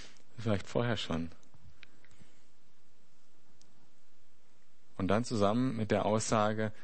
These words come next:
dass Gott sagt, „Das ist auch alles bereit. Du brauchst nur kommen.“ Diese Verfügbarkeit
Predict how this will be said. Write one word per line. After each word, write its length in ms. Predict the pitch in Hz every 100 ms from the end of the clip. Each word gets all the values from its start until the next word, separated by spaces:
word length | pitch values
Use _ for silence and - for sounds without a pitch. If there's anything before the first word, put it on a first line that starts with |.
| -
dass 160 | - -
Gott 200 | 104 101
sagt, 420 | - 95 101 - - - -
„Das 160 | - -
ist 160 | -
auch 200 | - -
alles 240 | 90 90 -
bereit. 600 | 107 95 87 82 - - - - - - - - - - - - - -
Du 60 | - -
brauchst 320 | 90 92 -
nur 120 | 87
kommen.“ 300 | - 78 71 - - - - - - - - - - - - - - -
Diese 240 | 90 92
Verfügbarkeit 1160 | - 98 - 113 - 92 85 - 85 85 -